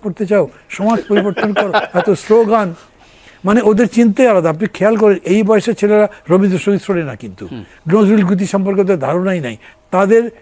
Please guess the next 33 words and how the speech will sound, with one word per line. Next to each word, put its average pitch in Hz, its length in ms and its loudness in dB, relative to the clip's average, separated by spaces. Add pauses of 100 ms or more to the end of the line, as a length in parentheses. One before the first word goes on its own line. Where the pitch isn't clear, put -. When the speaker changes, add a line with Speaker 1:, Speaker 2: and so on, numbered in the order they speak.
(200)
Speaker 1:
সঙ্গীতের 196 800 0
জব-, 175 440 0
জগৎ, 165 420 -2
শিল্পের 185 600 -2
জগৎ, 170 340 -2 (200)
সাহিত্যের 190 460 -4
জগৎ 175 260 0 (180)
সম্পূর্ণ 226 640 -2
আলাদা। 110 340 -8 (320)
অতএব 196 360 0
ওরা 202 280 2
কি 240 340 2
কি 285 220 4
ভেবে 208 280 2
আসলে 208 280 2
ভোটটা 175 340 0
দিয়েছে, 147 320 -4 (340)
তা 160 60 0
Speaker 2:
হুম। 175 80 2
Speaker 1:
হয়তো 185 220 0
বুঝতে 160 320 -4
আপনার 165 300 -4
পুরো 170 160 0
বছরও 139 340 -6
লেগে 120 200 -8
যেতে 101 180 -14
পারে। 90 200 -12 (200)
Speaker 2:
রাইট। 151 340 -12
Speaker 1:
এমনি 208 180 -2
একটা 180 220 -4
কথা 170 220 -4
বলি, 165 240 -2 (920)
আজকে 208 360 0